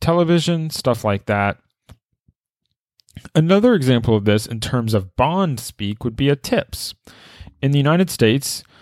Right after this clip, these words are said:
the U S government sells Treasury Inflation Protected Securities, T I P S. And these are bonds that are adjusted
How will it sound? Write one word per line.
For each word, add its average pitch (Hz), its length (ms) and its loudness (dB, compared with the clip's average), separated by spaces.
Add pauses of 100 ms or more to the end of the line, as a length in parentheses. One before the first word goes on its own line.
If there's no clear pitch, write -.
(260)
the 123 160 -6
U 120 280 2
S 170 160 0
government 117 440 -2
sells 113 520 0
Treasury 139 640 0
Inflation 131 880 -2 (160)
Protected 120 880 -2
Securities, 107 760 -2
T 156 360 -2
I 131 320 0
P 113 340 -4
S. - 520 -8 (760)
And 139 160 2
these 180 400 0 (100)
are 127 240 2
bonds 98 840 -6 (480)
that 123 480 0 (120)
are 131 320 2
adjusted 131 760 0